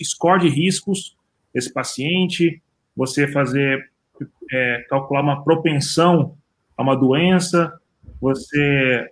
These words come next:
imaginar co-, conseguir colocar aquela pessoa, né, como que ela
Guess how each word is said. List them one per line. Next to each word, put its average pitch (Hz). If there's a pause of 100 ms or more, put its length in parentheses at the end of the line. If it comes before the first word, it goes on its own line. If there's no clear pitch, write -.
(120)
imaginar 147
co-, - (180)
conseguir 147 (100)
colocar 170
aquela 180
pessoa, 151 (360)
né, 135 (360)
como 180
que 180
ela 175